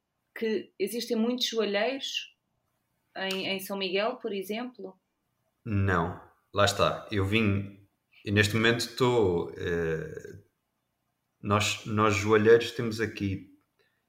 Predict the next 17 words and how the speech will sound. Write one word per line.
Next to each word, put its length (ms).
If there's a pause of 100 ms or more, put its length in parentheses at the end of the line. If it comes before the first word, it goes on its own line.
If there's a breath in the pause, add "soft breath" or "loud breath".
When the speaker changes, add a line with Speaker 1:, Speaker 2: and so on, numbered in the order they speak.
Speaker 2:
temos 240
aqui 160
alguns, 640 (760 soft breath)
eh, 560 (480)
de 220
criação, 840
de-, 280
devemos 460
ser 300
para 120
aí 140
uns 180
três. 540 (840 soft breath)
Speaker 1:
Sim, 140
um 40
pouquinho. 420 (200)
Speaker 2:
Eh, 760